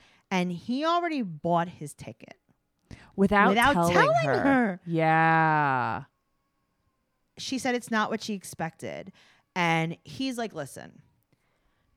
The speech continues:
Speaker 1: for us, what's
Speaker 2: Mm.
Speaker 1: best is that I keep working, and I'll come back as soon as I can get a job there."
Speaker 2: Okay, but why doesn't he just get a job now? There.
Speaker 1: Why didn't
Speaker 2: How
Speaker 1: you
Speaker 2: would
Speaker 1: do that the last time you were
Speaker 2: Right.
Speaker 1: 'Cause wasn't that what you were supposed to do this time?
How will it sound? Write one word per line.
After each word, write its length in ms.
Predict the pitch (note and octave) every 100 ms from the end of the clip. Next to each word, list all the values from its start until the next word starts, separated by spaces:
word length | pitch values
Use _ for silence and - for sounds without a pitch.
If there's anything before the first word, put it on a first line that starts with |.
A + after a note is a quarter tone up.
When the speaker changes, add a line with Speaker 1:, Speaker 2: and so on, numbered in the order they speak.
| _
Speaker 1:
for 260 | - A3 -
us, 600 | F3 F3+ B3+ G4+ - - -
what's 240 | F#3+ F3
Speaker 2:
Mm. 60 | E3
Speaker 1:
best 360 | F3 A#3+ -
is 140 | G3+ F#3
that 120 | F3+
I 140 | D#3+ F3
keep 380 | - - F3 -
working, 460 | C#3 - A2 C3+ -
and 120 | D#3+
I'll 160 | D#3+ F3+
come 400 | - - A3+ B3+
back 280 | B3 G#3+ G3+
as 80 | F3+
soon 180 | - F#3
as 100 | F3+
I 100 | E3+
can 140 | F#3
get 140 | D#3+
a 80 | D3+
job 400 | D3 C#3 A2+ G#2+
there." 380 | - C2 - - _ _ _ _ _ _ _ _ _ _ _ _ _ -
Speaker 2:
Okay, 180 | A#3
but 160 | B3 G3+
why 200 | F3+ F#3+
doesn't 200 | G#3 G#3
he 140 | G#3
just 160 | F#3+ F3+
get 100 | G3
a 60 | F3
job 320 | F3 E3+ E3
now? 460 | E3+ F3 F3+ - D3+ _ -
There. 160 | F3+ F3
Speaker 1:
Why 100 | C4
didn't 100 | D#4
Speaker 2:
How 80 |
Speaker 1:
you 60 | B3+
Speaker 2:
would 80 | C#4
Speaker 1:
do 60 | D4+
that 260 | C4+ A#3+
the 120 | G#3+
last 420 | G#3+ B3 C#5 C#5 -
time 320 | - E3+ E3
you 100 | D#3
were 100 | D3+
Speaker 2:
Right. 480 | A3 A#3+ D#3+ C#3 - _ _ _ _ _ _ _ _
Speaker 1:
'Cause 160 | - A#3+
wasn't 220 | A#3+ C4+
that 140 | D4 C4
what 140 | A#3
you 80 | A#3
were 80 | A3+
supposed 260 | - A3 G3+
to 80 |
do 140 | F3+ F#3+
this 240 | E3+ G3+
time? 380 | - C#4 D4+ E4+